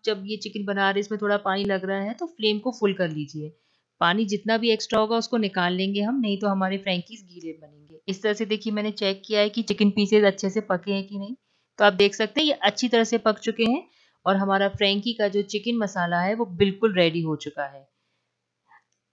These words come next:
अब हम फ्लेम को बंद कर देंगे। अब हम फ्रैंकी का पराठा तैयार करेंगे। देखिए, हमारा डो अच्छी तरह से तैयार हो चुका है।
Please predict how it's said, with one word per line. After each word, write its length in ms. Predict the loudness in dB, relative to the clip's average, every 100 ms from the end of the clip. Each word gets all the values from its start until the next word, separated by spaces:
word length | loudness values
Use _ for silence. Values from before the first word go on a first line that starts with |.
| _ _ _ _ _ _ _ _ _ _ _ _ _ _ _ _
अब 100 | 4
हम 120 | 4 4
फ्लेम 240 | 2 4
को 120 | 4
बंद 240 | 4 2 4
कर 140 | 2
देंगे। 360 | 4 2 0 -2 -8 _ _ _ _ -18 0
अब 120 | 6
हम 120 | 8 8
फ्रैंकी 420 | 8 8 6 4
का 160 | 6 8
पराठा 400 | 6 6 2 2
तैयार 300 | 4 4 2
करेंगे। 440 | 0 0 -2 -8 -10 _
देखिए, 280 | -2 2 2
हमारा 280 | 4 4 4
डो 160 | 4 2
अच्छी 300 | 0 -4 -2
तरह 220 | 0 2
से 100 | 0
तैयार 380 | 0 2 2 2
हो 100 | -2
चुका 240 | -2 0 0
है। 220 | -2